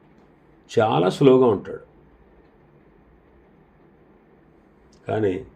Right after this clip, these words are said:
సమయం ఉంటుంది ఆయనకి. ఆ సమయం వచ్చినప్పుడు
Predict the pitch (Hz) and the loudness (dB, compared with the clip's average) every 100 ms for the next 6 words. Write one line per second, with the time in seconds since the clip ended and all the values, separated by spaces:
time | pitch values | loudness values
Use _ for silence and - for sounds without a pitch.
0 | - - _ _ _ - - - 113 139 | -20 -20 _ _ _ -20 -20 0 4 4
1 | 170 147 135 92 82 90 85 - - - | 4 4 2 0 -4 -6 -10 -12 -20 -20
2 | _ - - _ _ - _ _ _ - | _ -20 -20 _ _ -20 _ _ _ -20
3 | - - 107 113 - 113 160 156 139 131 | -16 -2 0 0 2 4 6 6 4 2
4 | 110 92 87 | 0 -4 -10